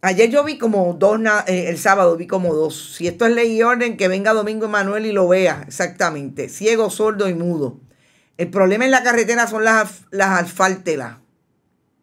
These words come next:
Eh, las asfalteras, las asfalteras. Me imagino. ¿Recuerdan el cuento del rey está desnudo? También. ¿Y quién tiene los contratos que le quitaron a Walter Pierluisi? Otro P N P. Con bien mala,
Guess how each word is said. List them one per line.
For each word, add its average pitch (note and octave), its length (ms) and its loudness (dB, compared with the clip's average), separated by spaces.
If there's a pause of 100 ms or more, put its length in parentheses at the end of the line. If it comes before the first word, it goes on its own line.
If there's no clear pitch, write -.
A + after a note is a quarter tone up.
(600)
Eh, C3+ 560 -6
las F3 200 0
asfalteras, E3 580 -4
las C3 180 -6
asfalteras. C3 580 -8 (420)
Me D#3+ 120 -6
imagino. D#3 500 -6
¿Recuerdan F3+ 460 0
el A#3 140 -2
cuento A#3 320 0
del G#3 160 2
rey A3 180 0
está A3 240 2
desnudo? G#3 640 -2 (120)
También. E3 640 -4 (320)
¿Y F3+ 120 -10
quién G#3 200 0
tiene B3+ 160 0
los C#4 140 2
contratos A#3 480 -4
que A#3 120 -2
le A3 120 -2
quitaron G3 340 0
a G3+ 80 2
Walter G3 380 -2
Pierluisi? D3+ 640 -4 (380)
Otro C4 320 4
P A#3 100 -2
N G3 180 -4
P. A#2+ 240 -12 (920)
Con G3+ 240 0
bien A#3 240 4
mala, A3+ 680 0